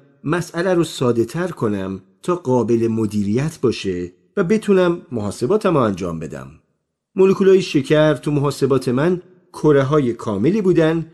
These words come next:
که تو آب حرکت می‌کردن و تحت تأثیر حضور بقیه مولکولا نبودن. من می‌دونستم که مولکولای واقعی نمی‌تونن کره‌های کامل باشن، اما برای محاسبات من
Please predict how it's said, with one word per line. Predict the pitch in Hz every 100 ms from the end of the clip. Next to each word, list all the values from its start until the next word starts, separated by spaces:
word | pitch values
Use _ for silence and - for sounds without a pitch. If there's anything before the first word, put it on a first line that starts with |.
| _
که | -
تو | 214 185
آب | 160 151
حرکت | 120 113 101 190 214
می‌کردن | 214 - 185 156 160 175 - - _
و | 131 147 147 139 -
تحت | 165 143 139
تأثیر | 147 120 - 135 135
حضور | 123 120 107 131 127 123 117 - - 104
بقیه | 117 110 117 120
مولکولا | 131 139 - 190
نبودن. | 240 220 117 92 82 65 _ _ _ _ _ _ -
من | 277 254
می‌دونستم | 254 214 131 113 117 107
که | 104 117 107
مولکولای | 120 120 123 135 151
واقعی | 143 131 113 110 120 139 143 139
نمی‌تونن | 247 247 202 165 143 120
کره‌های | 107 - 120 113 117 107 107
کامل | - 113 101 98
باشن، | 87 90 90 76 69 - _ _ _ -
اما | 240
برای | 226 151 208
محاسبات | 208 143 139 - 135 123 127
من | 131 185 190